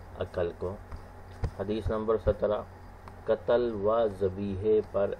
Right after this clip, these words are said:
एहसान। अल्लाह ताला ने हर चीज़ पर फ़र्ज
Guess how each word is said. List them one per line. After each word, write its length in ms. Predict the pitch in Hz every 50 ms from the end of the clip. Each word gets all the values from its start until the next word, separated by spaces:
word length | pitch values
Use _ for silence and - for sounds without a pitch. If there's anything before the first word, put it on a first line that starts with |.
| - -
एहसान। 500 | 90 - - - - 85 80 80 78 78 - - - - - - - - - - - - - - - - -
अल्लाह 200 | - 113 120 120
ताला 380 | 113 123 120 117 120 123 127 123
ने 220 | 123 123 123 120
हर 260 | 107 107 107 113 113
चीज़ 440 | 104 - - 113 113 117 117 110 - - -
पर 160 | 113 110 110
फ़र्ज 320 | 98 - 104 107 107 107